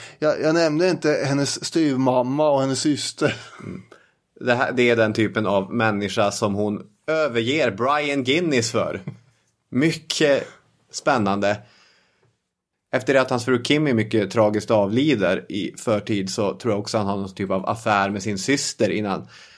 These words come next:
Speaker 2: han slutligen gifter sig med Diana.
Speaker 1: Sin syster? Hennes syster?
Speaker 2: Med fruns syster innan han slutligen gifter sig med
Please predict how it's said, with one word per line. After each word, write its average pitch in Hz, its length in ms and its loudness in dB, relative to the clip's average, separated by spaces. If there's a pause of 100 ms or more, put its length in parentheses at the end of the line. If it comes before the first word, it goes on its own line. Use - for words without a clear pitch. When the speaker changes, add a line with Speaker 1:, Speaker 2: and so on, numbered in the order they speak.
Speaker 2:
han 190 260 0
slutligen 120 920 2
gifter 110 400 -2
sig 107 180 0
med 101 300 -2
Diana. 98 600 0 (260)
Speaker 1:
Sin 170 300 -6
syster? 135 360 -12 (380)
Hennes 139 260 -8
syster? - 340 -14
Speaker 2:
Med 123 140 2
fruns 123 440 -6
syster 117 580 -4
innan 151 220 -2
han 143 120 0
slutligen 110 500 0
gifter 92 340 -4
sig 92 200 -2
med 92 360 -4